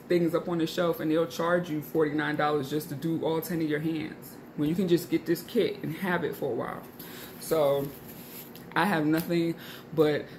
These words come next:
good things to say about this Moran Polygel kit.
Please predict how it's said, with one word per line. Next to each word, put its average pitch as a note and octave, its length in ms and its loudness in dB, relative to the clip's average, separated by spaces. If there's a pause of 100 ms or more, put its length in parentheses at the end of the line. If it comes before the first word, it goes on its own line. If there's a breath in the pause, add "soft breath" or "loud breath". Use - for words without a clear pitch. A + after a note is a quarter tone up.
good E3+ 240 4
things D#3+ 300 4
to D#3+ 60 -4
say D#3 260 2
about C#3 320 0
this D3 180 -2
Moran D3 640 0
Polygel D3+ 600 2
kit. E3+ 300 0